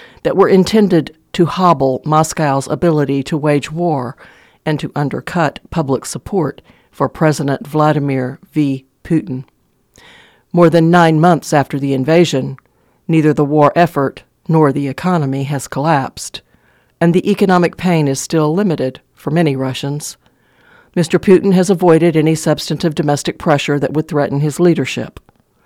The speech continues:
But the impact of what some have described as the most coordinated and deepest economic sanctions in modern history is evident in communities across Russia.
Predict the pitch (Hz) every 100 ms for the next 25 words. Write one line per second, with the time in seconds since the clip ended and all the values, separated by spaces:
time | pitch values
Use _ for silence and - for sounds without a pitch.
0 | _ - - _ 185 185 208 240 220 156
1 | 139 165 151 147 - 175 165 135 135 -
2 | 180 156 135 135 - 151 - 156 156 156
3 | - - 170 170 175 175 170 170 170 -
4 | _ _ _ - 165 147 190 196 151 120
5 | - - 165 - 170 160 151 - - 156
6 | - - 147 143 143 139 151 175 165 147
7 | 165 - 139 131 131 _ _ _ _ _
8 | _ 180 165 175 151 135 - - 143 131
9 | 156 160 160 151 156 143 - 143 135 -
10 | 147 143 123 101